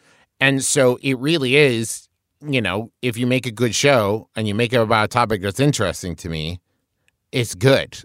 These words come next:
This is a good thing. And it's not like a movie theater where there's limited screens and you're paying the overhead of a movie theater.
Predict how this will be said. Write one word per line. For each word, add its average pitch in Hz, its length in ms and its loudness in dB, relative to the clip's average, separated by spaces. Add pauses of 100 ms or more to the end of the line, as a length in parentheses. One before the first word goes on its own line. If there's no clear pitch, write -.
(120)
This 107 200 -2
is 107 120 -6
a 107 80 0
good 101 320 -2
thing. 110 420 -4 (480)
And 117 140 0
it's 110 120 -2
not 139 140 4
like 127 140 2
a 113 60 0
movie 117 340 0
theater 107 400 -2
where 101 200 -4
there's 92 240 -4
limited 95 400 -4
screens 101 720 -4
and 92 600 -6
you're 123 180 -8
paying 104 320 -2
the 95 140 -4
overhead 98 480 0
of 90 100 -4
a 92 80 -2
movie 98 280 -2
theater. 101 420 -4